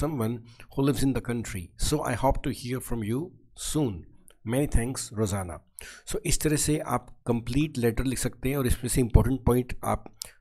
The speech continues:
अ, निकाल सकते हैं जो आपको हेल्पफुल होगा आपके अपने लेटर लिखने में। ऐसे और सारे वीडियोज़ को देखने के लिए आप इस चैनल को सब्सक्राइब कर सकते हैं। साथ में आप ऐप को डाउनलोड कर सकते हैं मयंक सर इंग्लिश क्लासेस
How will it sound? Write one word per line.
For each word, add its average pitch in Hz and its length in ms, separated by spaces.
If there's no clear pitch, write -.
अ, 98 160
निकाल 113 280
सकते - 300
हैं 135 120
जो 117 120
आपको - 600
हेल्पफुल 123 320
होगा 127 460
आपके 110 360
अपने 123 200
लेटर 104 180
लिखने 92 300
में। 80 200
ऐसे 110 260
और 139 200
सारे 135 220
वीडियोज़ 123 480
को 131 480
देखने 107 320
के 135 120
लिए 127 200
आप 120 160
इस - 240
चैनल 127 240
को 135 140
सब्सक्राइब - 340
कर 120 100
सकते 117 300
हैं। 170 100
साथ 113 320
में 131 120
आप 127 320
ऐप 123 240
को 147 120
डाउनलोड 123 320
कर 123 80
सकते 117 320
हैं 131 80
मयंक 117 340
सर 123 220
इंग्लिश 107 240
क्लासेस - 500